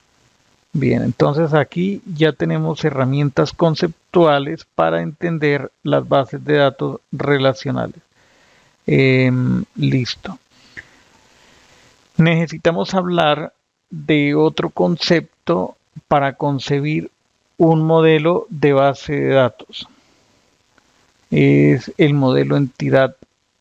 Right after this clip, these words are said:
relación y también el modelo relacional, que son aproximaciones a la implementación, es decir, que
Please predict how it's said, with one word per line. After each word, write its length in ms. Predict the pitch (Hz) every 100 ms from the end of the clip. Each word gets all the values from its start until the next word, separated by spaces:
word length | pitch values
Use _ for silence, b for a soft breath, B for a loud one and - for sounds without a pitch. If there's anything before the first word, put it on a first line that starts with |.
| _ _ -
relación 800 | 135 139 135 135 - - 120 - _ -
y 120 | 175
también 600 | 170 165 160 156 156 - _
el 160 | 165 147
modelo 580 | 135 127 135 135 135 -
relacional, 960 | - 135 143 143 135 131 143 123 117 - _ _ _ _ _ _ _ _ _ _ -
que 120 | 147
son 180 | 156 151
aproximaciones 1160 | 156 175 165 - 180 175 - 175 147 156 151 -
a 140 | 156 151
la 80 |
implementación, 1000 | 165 147 165 165 156 - 160 - 156 180 - _
es 240 | - 127 123
decir, 380 | 135 - 147 127
que 440 | 135 127 127 123